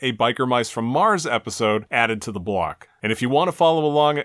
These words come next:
this is available to purchase digitally in some places, not currently streaming. As I mentioned, it did get a, a D V D release, which is what I watched for this.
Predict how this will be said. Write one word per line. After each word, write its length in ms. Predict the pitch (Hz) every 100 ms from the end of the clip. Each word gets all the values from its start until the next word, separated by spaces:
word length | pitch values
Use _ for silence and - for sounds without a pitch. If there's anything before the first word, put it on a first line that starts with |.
| -
this 200 | 120 127
is 140 | 120
available 480 | 123 139 170 165 165
to 120 | 156
purchase 440 | 151 170 170 175 151
digitally 560 | 123 147 156 175 175
in 120 | 170 165
some 180 | 180
places, 580 | 170 180 175 190 185 180 -
not 260 | 139 147
currently 420 | - 165 165 156
streaming. 560 | 147 - 156 156 156 156
As 200 | 123 123
I 80 | 131
mentioned, 480 | 127 131 135 135 120
it 100 | 107
did 200 | 120 117
get 100 | 117
a, 260 | 110 107
a 60 | 110
D 160 | 101 117
V 120 | 104
D 140 | 107
release, 540 | 104 107 104 104 - -
which 220 | 92 101
is 160 | 95 92
what 140 | 98
I 80 | 98
watched 300 | 98 98 -
for 140 | -
this. 320 | 98 95 -